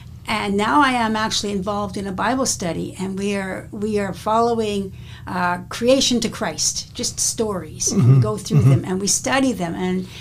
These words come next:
Speaker 1: and my friends, there are three young women, and me and another worker that has had a relationship with those three young women for a lot of years.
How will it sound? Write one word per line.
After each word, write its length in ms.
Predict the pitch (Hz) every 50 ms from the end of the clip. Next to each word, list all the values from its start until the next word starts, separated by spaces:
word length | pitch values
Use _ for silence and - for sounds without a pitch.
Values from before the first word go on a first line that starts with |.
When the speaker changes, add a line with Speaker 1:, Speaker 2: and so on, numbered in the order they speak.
| - - - - - -
Speaker 1:
and 720 | 214 208 208 208 208 208 208 208 208 214 208 196 208 214 202
my 240 | 208 202 202 202
friends, 760 | 185 - - - 254 269 285 262 202 190 226 254 262 247 - -
there 220 | 233 208 202 196
are 480 | 202 190 190 190 185 175 175 175 175 165
three 320 | 165 - - - - 254 277 262
young 320 | 240 220 202 185 185 185
women, 460 | 170 175 185 220 285 330 320 - - - - - - - - - - - - - - -
and 640 | - 202 190 190 190 185 180 180 180 185 180 - - - -
me 440 | - 185 202 220 233 254 285 285 294
and 140 | - 175 180
another 400 | 175 175 180 180 180 180 202 185
worker 360 | 185 196 196 196 - 202 202
that 180 | 180 185 175 165
has 160 | 185 190 180 -
had 180 | - 185 185
a 60 | 185
relationship 640 | 175 170 180 185 190 185 - 226 - - 202 185 -
with 160 | 196 180 175
those 240 | - 190 185 185 185
three 160 | - 196 190
young 200 | 185 185 175 180
women 280 | 180 175 175 175 175 170
for 240 | 170 - 185 175 170
a 40 | 165
lot 220 | 170 170 170 170
of 120 | 175 175
years. 440 | 180 185 185 175 175 214 220 - -